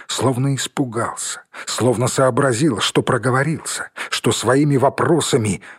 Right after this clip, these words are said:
он выдает нечто такое, о чем следует промолчать. Данилов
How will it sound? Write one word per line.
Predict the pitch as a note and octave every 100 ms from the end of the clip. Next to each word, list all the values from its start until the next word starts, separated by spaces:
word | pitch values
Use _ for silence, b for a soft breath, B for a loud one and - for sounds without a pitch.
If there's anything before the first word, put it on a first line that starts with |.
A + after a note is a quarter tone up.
| B
он | D3+ B2
выдает | A2+ C#3 C#3+ D3 -
нечто | A2 A#2+ D3 - - A2+
такое, | - G#2+ - D#3+ A2 A2
о | G#2
чем | - - D3+
следует | A#2 - D#3 C#3 C#3 -
промолчать. | - C#3+ C#3 B2+ - D3+ C3 - - B B B _
Данилов | - - C2 G#2 G#2+ A2